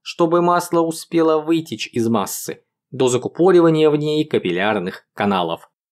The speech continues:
По окончании прессования распределительный вал поднимает золотник тридцать четыре в верхнее положение.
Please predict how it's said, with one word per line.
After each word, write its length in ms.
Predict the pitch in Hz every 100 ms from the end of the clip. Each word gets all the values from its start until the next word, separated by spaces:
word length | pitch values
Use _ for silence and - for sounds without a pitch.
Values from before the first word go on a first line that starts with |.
| _ -
По 140 | 170
окончании 580 | 180 190 185 208 196 185
прессования 720 | 180 185 190 180 185 185 180
распределительный 1040 | 180 - - 175 160 180 180 175 180 175
вал 380 | 175 180 180 170
поднимает 680 | 175 160 170 175 170 170 165
золотник 640 | 175 170 165 175 175 175
тридцать 480 | - 175 170 - 165
четыре 480 | - 170 175 170 160
в 60 |
верхнее 680 | 156 160 180 156 127 - 110
положение. 760 | 104 107 101 98 92 90 78 -